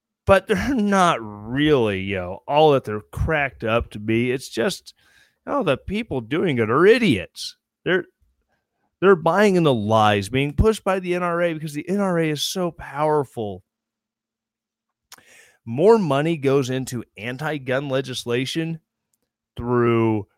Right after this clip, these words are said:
private donations by businesses and, uh, nonprofits and through billionaire a-holes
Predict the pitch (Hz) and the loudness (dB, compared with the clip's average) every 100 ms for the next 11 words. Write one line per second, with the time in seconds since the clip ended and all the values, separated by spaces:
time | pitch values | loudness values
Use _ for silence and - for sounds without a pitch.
0 | _ - 156 180 160 151 139 135 143 127 | _ -2 -2 -2 -4 -4 -2 -2 -4 -4
1 | 113 107 98 107 101 95 110 156 127 117 | -6 -8 -6 -4 -4 -4 -4 -4 -4 -8
2 | - 107 107 113 - - 104 104 104 104 | -8 -8 -8 -8 -12 -12 -8 -4 -4 -4
3 | 101 101 - _ _ _ _ _ _ _ | -6 -10 -12 _ _ _ _ _ _ _
4 | _ _ _ _ - 117 107 101 98 107 | _ _ _ _ -10 -6 -6 -6 -8 -2
5 | 139 139 110 - 151 151 - 107 113 - | 0 0 -4 -4 -2 -2 -4 -8 -8 -16
6 | - 139 139 127 131 123 113 107 98 _ | -12 -8 -8 -6 -4 -2 -2 -4 -8 _
7 | _ 104 _ - 165 175 156 156 147 - | _ -20 _ 0 2 2 2 2 0 -2
8 | - 170 180 123 107 104 127 | -2 0 2 -2 -4 -4 -6